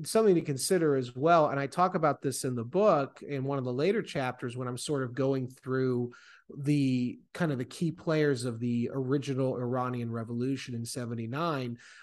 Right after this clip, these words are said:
there was the case of one of the Grand Ayatollah's top advisors who actually was from Texas. He was a, a Iranian American, born in Iran, but he fled the Shah.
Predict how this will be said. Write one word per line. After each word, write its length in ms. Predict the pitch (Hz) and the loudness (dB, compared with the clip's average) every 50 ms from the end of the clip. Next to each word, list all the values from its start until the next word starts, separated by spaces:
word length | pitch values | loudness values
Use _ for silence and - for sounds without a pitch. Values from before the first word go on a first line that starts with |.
| - - | -6 0
there 180 | 147 143 143 | 2 2 4
was 260 | 131 139 139 135 117 | 4 4 4 2 0
the 80 | 127 131 | -2 -4
case 500 | 127 - - 170 170 170 165 165 - - | -6 -2 2 4 6 6 4 4 2 0
of 200 | 147 135 120 123 | 0 -2 -2 -2
one 260 | 120 131 143 147 151 | -2 -2 0 0 2
of 280 | 147 139 123 120 123 127 | 0 0 -2 -4 -6 -6
the 100 | 127 123 | -6 -4
Grand 320 | - 135 139 139 135 131 | -2 0 2 2 2 0
Ayatollah's 720 | 135 127 131 123 120 - - 156 147 143 139 127 123 - - - | 0 0 -2 -2 -4 -4 -4 -2 -2 0 -2 -2 -2 -4 -8 -8
top 420 | - - - 165 160 147 - - | -12 -6 -2 0 0 0 0 -2
advisors 800 | 135 117 113 127 147 165 208 269 254 165 135 123 120 120 120 - - - - - - _ _ | -6 -6 -4 -2 0 2 2 2 0 0 -2 -2 -2 -2 -4 -6 -12 -14 -20 -20 -20 _ _
who 120 | - 175 | 8 8
actually 320 | 180 202 233 214 - 214 202 | 10 8 8 4 2 4 6
was 160 | 185 180 180 | 6 6 6
from 160 | - 165 156 | 4 2 2
Texas. 720 | - - 180 262 - - - - - - - - - - - _ _ _ _ _ _ _ | 2 2 0 0 0 -2 -4 -4 -4 -4 -6 -6 -6 -8 -12 _ _ _ _ _ _ _
He 140 | _ 196 190 | _ 6 10
was 240 | 185 190 180 143 170 | 10 10 10 10 8
a, 240 | 170 160 156 156 - | 8 8 8 6 4
a 160 | 170 175 156 180 | 0 -2 0 0
Iranian 920 | 175 156 156 170 196 233 277 240 196 170 156 147 143 143 139 143 147 - _ | 0 4 4 4 6 6 4 4 4 4 4 2 0 -2 -4 -6 -8 -10 _
American, 920 | 165 160 160 165 180 220 262 262 196 - - - 131 113 117 123 143 160 - | -2 2 4 6 8 8 8 8 6 4 0 -2 -4 -4 -4 -6 -8 -10 -10
born 400 | - 127 127 151 170 214 233 220 | -10 -4 0 2 4 6 6 6
in 100 | 196 175 | 6 6
Iran, 460 | 156 143 139 120 113 120 120 131 147 | 4 4 4 2 0 -2 -2 -2 -2
but 100 | 135 127 | -2 -2
he 80 | 131 131 | -2 -4
fled 460 | 131 - - 165 160 160 170 160 151 | -4 -6 -2 2 4 4 4 4 2
the 100 | 143 131 | -2 -2
Shah. 580 | - - - 160 139 127 123 120 113 117 131 | -2 -2 -2 0 0 0 0 -2 -2 -4 -6